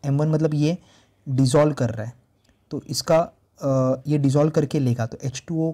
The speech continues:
का मेरा मोलर मास क्या रहेगा वो देख लेते हैं। तो molar mass of H two O will be, <clears throat> एक सेकेंड ना, हाँ, molar mass of H two O will be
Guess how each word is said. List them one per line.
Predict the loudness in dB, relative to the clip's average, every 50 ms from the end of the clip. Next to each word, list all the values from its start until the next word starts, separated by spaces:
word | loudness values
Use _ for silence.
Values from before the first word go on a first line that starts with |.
| -6 -4
का | -2 -2 -2 -4 -6 -16 _ _ _ _ _ _ -4
मेरा | -2 0 0 0
मोलर | 2 2 2 2 2 2
मास | 2 0 -2 -4 -4
क्या | -4 -2 0 0
रहेगा | 0 0 0 0
वो | -2 -2 -2
देख | -2 -4 -6 -8
लेते | -12 -12 -14 -18
हैं। | -20 _ _ _ _ _ _ _ _ _ _ _ _ _ -2
तो | -2 0 0 -2 -2
molar | 0 2 2 2 2 2
mass | 0 -2 -4 -6 -8 _ -10
of | -10 -10 -10 -12
H | -12 -12 -10
two | -10 -6 -6
O | -4 -2
will | -2 -2 0
be, | 0 -2 -4 -6 -8 _ _ _ _ _ _ _ _ _ _ _ _ _ _ _ _ _ _ _ _ _ _ _ _ _ _ _ _ _ _ _ _ _ _ _ _ _ _ _ _ _ _ _ _ _ _ _ _ _ _ _ _ _ _ _ 2
<clears throat> | 4 4 4 2 0 -6 -18 _ _ _ _ _ _ _ _ _ _ _ _ _ _ _ _ _ _ -10
एक | -10 -8 -8
सेकेंड | -8 -6 -6 -6
ना, | -6 -6 -10 _ _ _ _ _ _ _ _ _
हाँ, | -10 -10 -10 -10 -14 _ _ _ -20 -20 -20 _ _ _ -4
molar | 0 2 2 2 2 2
mass | 2 0 -2 -2 -4 _ -8
of | -8 -8 -8 -8 -8
H | -8 -8 -10
two | -10 -6 -4 -4
O | -4 -6 -8 _ _ -12 -8 -4
will | 0 0 2 2
be | 0 -2